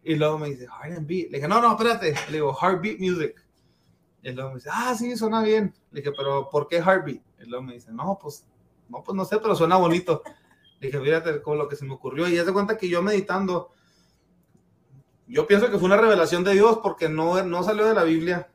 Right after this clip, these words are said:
no salió así, pero la manera en que Dios me lo mostró, o sea, lo sentí bien, bien, sentí tanta paz con ese nombre, porque el corazón no sirve sin el latido, ¿me entiendes?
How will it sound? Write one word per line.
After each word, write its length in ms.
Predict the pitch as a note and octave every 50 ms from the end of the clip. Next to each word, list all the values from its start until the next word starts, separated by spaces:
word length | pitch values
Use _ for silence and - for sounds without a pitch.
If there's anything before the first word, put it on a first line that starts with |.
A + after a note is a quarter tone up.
| _ _ _
no 220 | B2+ C#3+ D3 D3
salió 340 | D#3 E3 D#3+ E3+ E3+ E3+ E3
así, 160 | D#3 E3 F3+
pero 560 | F3+ - F#3 E3+ E3+ D#3 D3+ D3 C#3+ C#3 C3+ B2+
la 180 | C#3 D3+ D3+
manera 360 | D#3 D3+ D3 D3 D3 D#3 E3+ F#3+
en 120 | G3 F#3+
que 160 | - F3+ E3
Dios 200 | D#3 D#3+ E3 D#3+
me 120 | E3 F3+ F3+
lo 140 | F3+ F#3 E3
mostró, 560 | D#3 D3 C#3+ - - D#3 F3 F3+ F3 D#3+ - E3
o 60 | D#3
sea, 80 | C3+ B2+
lo 100 | B2 B2
sentí 300 | - C3 B2+ C3 C#3+ C#3+
bien, 400 | D3+ D#3 D#3 D#3+ D#3+ - - _ _ _ _ _ -
bien, 380 | B2+ C3+ - C#3 D3 D3 D3 -
sentí 320 | - D#3 C#3+ - - E3+
tanta 360 | - G3 F#3+ - - G3 G3 -
paz 200 | G3+ G3+ G3 -
con 120 | - F3
ese 160 | E3+ D#3+ F3+ F3
nombre, 320 | F3+ F3 F3 D#3 C#3 - - _ _ _ _ _ _ _ _ _ _ _ _ _ _ _ _ _ _ _ _ _
porque 280 | - D#3 D3 C#3+ - D#3+
el 120 | D#3 D3+
corazón 420 | - D#3 D#3 D#3 D3 D#3+ E3 E3+ F3+
no 120 | F#3 F3+
sirve 300 | F3 - F#3 F3+ F#3 F#3
sin 140 | F3 F3+ D#3+
el 80 | D3+ C#3+
latido, 380 | C3 - - E3 E3 D3 C3
¿me 80 | B2+ A#2+
entiendes? 420 | A#2 D#3 D#3+ E3 D3+ D3 - -